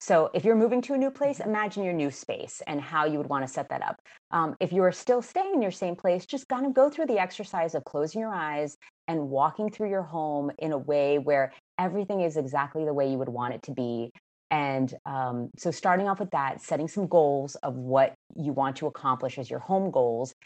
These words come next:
Speaker 1: and how they can help you, especially around the new year right now. If you have resolutions, think of what those are and how your home can work for you to do those things. I have a chapter in my,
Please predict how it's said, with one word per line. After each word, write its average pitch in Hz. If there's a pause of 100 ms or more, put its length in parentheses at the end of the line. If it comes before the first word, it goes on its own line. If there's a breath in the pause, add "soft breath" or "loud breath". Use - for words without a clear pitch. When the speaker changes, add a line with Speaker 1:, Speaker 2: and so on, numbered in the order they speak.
(120)
Speaker 1:
and 185
how 196
they 208
can 185
help 160
you, 160
especially 226
around 143
the 139
new 190
year 254
right 214
now. 185
If 165
you 139
have 202
resolutions, 165 (400 loud breath)
think 294
of 269
what 226
those 185
are 151
and 165
how 180
your 180
home 156
can 147
work 139
for 147
you 131
to 123
do 131
those 120
things. - (340 loud breath)
I 156
have 180
a 190
chapter 175
in 156
my, 143